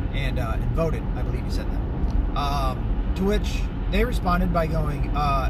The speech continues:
no, we're right here. We're voters. You need to let us in." And, um, I don't know, uh, what the rest of that, what, what, how, what, how that ended, if they were let in to vote or what, but, um,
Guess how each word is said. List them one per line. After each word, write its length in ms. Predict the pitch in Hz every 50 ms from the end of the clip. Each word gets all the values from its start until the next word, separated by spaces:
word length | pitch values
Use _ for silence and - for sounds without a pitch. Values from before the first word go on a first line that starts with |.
| - - 123
no, 500 | - 131 127 127 131 139 156 196 240 - - - - - - - - -
we're 120 | 151 156 147
right 280 | 143 143 151 175 202
here. 520 | - - - - - - 180 175 180 95 - - - - - - - - - - - 147
We're 100 | 160 175
voters. 760 | 180 220 247 254 240 196 170 160 160 160 - - - - - - - - - - - - - -
You 80 | - 156
need 140 | 165 170 170
to 80 | 175
let 160 | 170 170 170
us 140 | 165 160 -
in." 240 | - - 175 156 - - - - - -
And, 340 | 147 147 - - - - -
um, 560 | - - 131 - 247 247 - - - - -
I 100 | - 214
don't 180 | 262 277 269 233
know, 380 | 220 226 240 240 240 254 - - - - - - -
uh, 260 | - - - - 165
what 320 | 165 - 165 196 214 -
the 80 | - 180
rest 240 | 185 185 185 - 185
of 160 | 180 165 -
that, 260 | 175 170 165 165 170
what, 220 | 180 170 214 208 -
what, 140 | 190 202 - - - - -
how, 220 | - - 190 208 220 - 170
what, 140 | 170 220 240 - - - -
how 200 | - - - 226
that 180 | 226 214 185 -
ended, 300 | - 185 202 240 269 - - - - - - - - - - -
if 200 | - 165 170 -
they 140 | - 175 185
were 140 | 185 170 156
let 220 | 151 160 170 165
in 200 | 170 180 185 185 -
to 60 | -
vote 300 | - 156 160 170 202 - - 143
or 40 | 127
what, 280 | - 160 185 214 214 - - -
but, 340 | - 135 127 127 - - 143
um, 420 | 135 127 - - 117 - - -